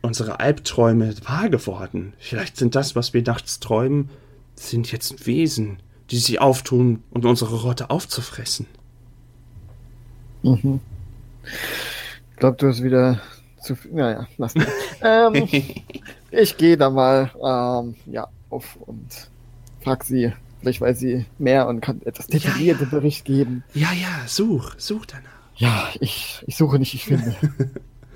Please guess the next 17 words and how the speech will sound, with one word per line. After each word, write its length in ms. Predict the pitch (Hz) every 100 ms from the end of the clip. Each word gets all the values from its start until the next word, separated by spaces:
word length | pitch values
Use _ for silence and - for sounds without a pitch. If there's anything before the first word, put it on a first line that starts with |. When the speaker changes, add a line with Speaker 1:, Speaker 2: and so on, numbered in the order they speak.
| - - - - - - - - - -
Speaker 1:
Ähm, 560 | 113 101 95 101 98 101 - - - - -
du 80 | 110
machst 240 | 120 -
dich 160 | 123 -
auf, 120 | 110
die 100 | 104
Hellseherin 560 | 139 196 117 107 101 95
Kurznase 640 | - 135 131 - 95 87
zu 120 | -
finden. 420 | - - - 120 - 98
Und 240 | 95 101 -
in 160 | 117
einer, 360 | 107 98 98 95 - - - - -
in, 260 | - 104 98 -
sie, 220 | - -
sie 400 | 120 120 104 76 -
lebt 400 | 107 113 - -